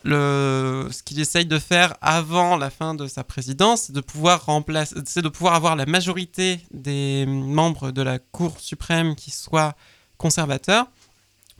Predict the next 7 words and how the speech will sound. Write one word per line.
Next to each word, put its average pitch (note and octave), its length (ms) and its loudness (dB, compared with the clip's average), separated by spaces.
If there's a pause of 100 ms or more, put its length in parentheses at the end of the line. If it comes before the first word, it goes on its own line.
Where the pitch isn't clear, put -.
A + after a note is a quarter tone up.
pour D#3 140 2
pouvoir F3 340 4
imposer G3 560 2
ensuite F3+ 460 -2
un D3 80 4
droit E3+ 240 6
fédéral, F3 580 0